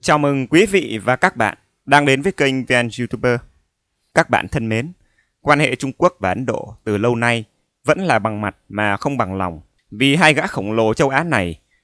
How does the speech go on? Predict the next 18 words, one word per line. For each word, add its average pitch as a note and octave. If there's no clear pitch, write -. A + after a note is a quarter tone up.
ngoài A#2
những A#2+
vấn D3+
đề B2+
cạnh G2
tranh C#3
ảnh E2
hưởng, D#2
còn G#2+
có D3
cả -
tranh B2+
chấp -
lãnh D3
thổ D2+
ở D#2
biên G#2
giới. G#2+